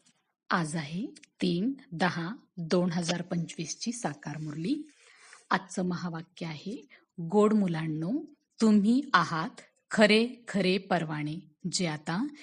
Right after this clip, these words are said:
क्षमेवर फिदा होता, म्हणजे समर्पित होता. या समर्पित होण्याचेच यादगार ही दिवाळी आहे."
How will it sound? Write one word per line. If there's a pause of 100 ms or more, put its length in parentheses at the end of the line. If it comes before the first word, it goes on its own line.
क्षमेवर
फिदा
होता, (380)
म्हणजे (200)
समर्पित
होता. (480)
या
समर्पित (200)
होण्याचेच
यादगार (200)
ही
दिवाळी
आहे."